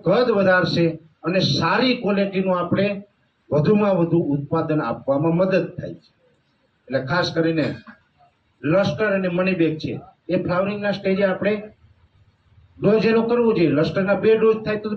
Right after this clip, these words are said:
બહુ સારું. બે ડોઝ લશ્કરના થઈ ગયા હોય ને એક ડોઝ મની બેગનો કર્યો હોય ને તો ખાસ ખેડૂત ભાઈ એ પણ ધ્યાન રાખવું કે અડધા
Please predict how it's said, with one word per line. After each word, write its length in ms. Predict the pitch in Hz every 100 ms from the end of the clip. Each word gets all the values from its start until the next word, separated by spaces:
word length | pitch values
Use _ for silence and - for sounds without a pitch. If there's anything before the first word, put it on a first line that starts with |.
| 226
બહુ 140 | 262 -
સારું. 260 | 139 - - - _ _ _ _ _ _ _ _
બે 100 | 190 214
ડોઝ 220 | 214 196 165
લશ્કરના 480 | 180 175 208 202 190
થઈ 160 | 190 170
ગયા 220 | 180 175
હોય 100 | 170 156
ને 60 | - 185
એક 140 | 233 233 175
ડોઝ 220 | 185 - - - _ _ -
મની 300 | 156 190 190
બેગનો 240 | 190 - 170
કર્યો 240 | 190 220 233
હોય 120 | 226 165
ને 60 | - - _ -
તો 60 | 151 151
ખાસ 260 | - 190 - - _ _ -
ખેડૂત 240 | 247 190 190
ભાઈ 220 | 190 185
એ 40 | 196
પણ 140 | 190 160
ધ્યાન 220 | 160 165
રાખવું 260 | 160 156 135
કે 60 | 147
અડધા 240 | 165 175